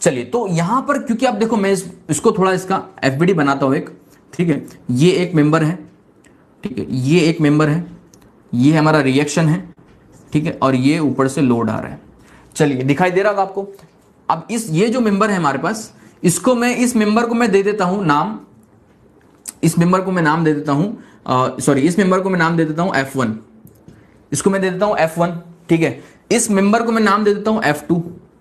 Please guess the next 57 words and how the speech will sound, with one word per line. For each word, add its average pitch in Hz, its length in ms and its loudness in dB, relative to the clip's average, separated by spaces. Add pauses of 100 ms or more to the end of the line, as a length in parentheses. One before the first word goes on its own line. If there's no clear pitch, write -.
(380)
समझ 170 220 2
में 175 100 4
आ - 20 4
रही 185 100 4
मेरी 185 120 -2
बात 170 140 2
आपको? 170 220 -8 (420)
एफ़ 165 220 -2
वन 220 100 0
मैंने 214 180 -2
नाम 196 220 0
दे 190 100 2
दिया, 196 300 -2
इसके 160 200 -2
अंदर 180 160 4
मुझे 180 180 0
force 180 260 0
निकालना 170 320 2
है, 165 240 -2
इसको 170 260 -2
एफ़ 160 320 0
टू 185 80 2
नाम 143 220 0
दे 123 100 -2
दिया 117 180 -2
मैंने, 120 220 -6 (260)
ये 175 80 4
मुझे 214 200 0
पता 202 220 0
है 165 120 0
एफ़ - 160 -10
टू। - 120 -12 (420)
अब 214 140 0
देखो, 254 220 -4
यहां 170 300 -2
पर - 140 -2
ये 247 160 -2
एंगल 202 380 0
कितना 180 340 0
है, 120 360 -8 (260)
इसको 151 220 0
हम 214 140 -2
यहां 185 160 -2
पर 208 120 -2
अभी, 185 220 -2
क्योंकि 208 260 -2
हम 202 80 0
इसको 214 220 -2
generally 180 340 2
alpha 151 280 0
कहते 151 280 -4
हैं, 151 120 -2
तो - 300 -8 (120)
अल्फा 160 260 0
रहने 170 280 -2
देते 165 120 -6
हैं, 226 120 -8